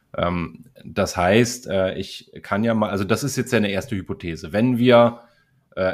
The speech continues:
entlang des Wertstroms Menschen zusammenbringen, die potenziell, ähm, jetzt sind wir fast wieder bei deinem Hin-, bei deiner Hinspiel-Episode, das Wissen,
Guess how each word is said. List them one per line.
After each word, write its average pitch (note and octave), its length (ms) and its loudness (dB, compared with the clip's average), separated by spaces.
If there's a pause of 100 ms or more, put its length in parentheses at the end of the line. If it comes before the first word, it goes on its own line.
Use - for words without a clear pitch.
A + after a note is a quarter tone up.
entlang G#2 380 2
des F#2+ 180 -6
Wertstroms A#2+ 720 2
Menschen A#2 400 -2
zusammenbringen, G#2+ 880 -2
die F#2 480 -6
potenziell, F#2+ 880 -2 (580)
ähm, F2+ 280 -2
jetzt F2+ 140 -8
sind G#2 120 0
wir F#2+ 80 -2
fast - 320 -8
wieder G#2+ 180 2
bei G2+ 160 2
deinem F#2+ 220 0
Hin-, A#2 260 -2
bei G2 120 0
deiner F#2+ 180 0
Hinspiel-Episode, F#2 1040 -4 (480)
das F2+ 240 -2
Wissen, E3 460 2